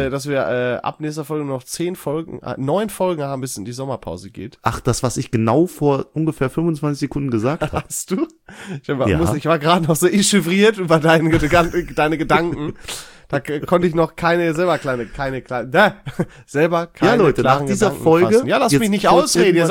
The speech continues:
Speaker 2: lass uns nicht mal hier ausreden, oder was?
Speaker 1: Entschuldigung, mach du.
Speaker 2: Nee, ich war jetzt fertig. <laughs>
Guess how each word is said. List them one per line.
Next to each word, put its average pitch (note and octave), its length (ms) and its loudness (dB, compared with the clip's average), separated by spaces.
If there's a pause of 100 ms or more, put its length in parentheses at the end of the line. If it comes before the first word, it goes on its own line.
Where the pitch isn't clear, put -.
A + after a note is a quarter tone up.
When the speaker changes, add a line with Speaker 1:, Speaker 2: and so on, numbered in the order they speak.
(120)
Speaker 2:
lass - 100 0
uns A3+ 80 -2
nicht B3 140 0
mal A#3+ 100 6
hier A3+ 140 6
ausreden, B3 400 4
oder G3 180 4
was? D3 360 2
Speaker 1:
Entschuldigung, A#2+ 560 0
mach G2 160 -4
du. C3+ 200 -8
Speaker 2:
Nee, G3 100 -4
ich E3+ 100 -6
war E3+ 80 -2
jetzt D3+ 140 -6
fertig. - 420 -10
<laughs> G3 40 2